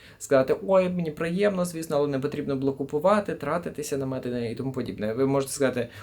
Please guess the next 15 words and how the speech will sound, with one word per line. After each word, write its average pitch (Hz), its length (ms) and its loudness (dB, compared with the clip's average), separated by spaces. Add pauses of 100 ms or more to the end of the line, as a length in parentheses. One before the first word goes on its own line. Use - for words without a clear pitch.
(120)
«Ой, 165 160 6
you 151 60 6
shouldn't 196 460 2
have 117 200 4 (420)
bought 127 480 4
it». - 340 -6 (220)
You 151 100 -4
shouldn't 151 480 2
have. 92 140 -4 (240)
Інколи 160 320 0 (320)
скорочено 147 520 4
говорять 107 480 -2
просто. - 300 -12
You 202 100 2
shouldn't 190 440 4